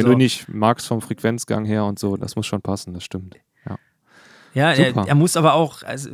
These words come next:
Speaker 2: also für mich ist es auch einfach wichtig, dass ich den lange tragen kann irgendwie, ohne dass,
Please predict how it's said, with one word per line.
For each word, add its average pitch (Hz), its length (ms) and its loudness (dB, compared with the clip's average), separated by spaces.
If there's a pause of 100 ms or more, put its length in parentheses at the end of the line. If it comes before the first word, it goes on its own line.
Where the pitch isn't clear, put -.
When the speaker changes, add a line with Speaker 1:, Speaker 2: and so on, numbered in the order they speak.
(420)
Speaker 2:
also 139 180 -2
für 147 100 0
mich 185 200 2
ist 196 100 -2
es 170 140 -4
auch 160 160 0
einfach 151 320 -2
wichtig, 151 320 -8
dass 135 160 -4
ich 131 100 -12
den 135 160 -2
lange 143 380 2
tragen 139 500 -2
kann 110 320 -8
irgendwie, 120 500 -6
ohne 147 220 -4
dass, 139 320 -4